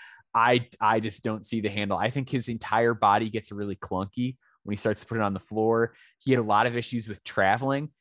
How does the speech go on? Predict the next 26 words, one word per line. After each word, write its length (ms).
either 300
just 240
because 480
he's 180
trying 240
to 80
do 220
too 180
much 260
with 140
the 80
ball 580
or 160
he's 160
taken 340
off 220
before 360
he's 260
really 200
ready 360
or 80
knows 260
what 60
he's 100
gonna 200
do. 500